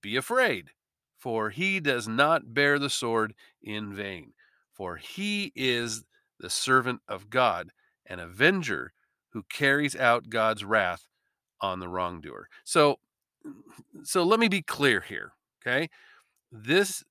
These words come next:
i-, this particular passage is not saying that we are to obey every governmental official.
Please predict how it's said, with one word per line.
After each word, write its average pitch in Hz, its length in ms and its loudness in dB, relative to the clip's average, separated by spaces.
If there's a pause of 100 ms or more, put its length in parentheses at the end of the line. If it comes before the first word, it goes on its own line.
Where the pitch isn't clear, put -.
i-, 143 160 -4 (120)
this 160 200 -6
particular 175 540 2
passage 127 640 2 (220)
is 110 180 -4
not 123 340 4
saying 139 500 2 (220)
that 104 100 -2
we 123 140 0
are 135 80 6
to 143 200 -4
obey 139 760 2 (240)
every 127 300 0
governmental 117 520 0
official. - 420 -8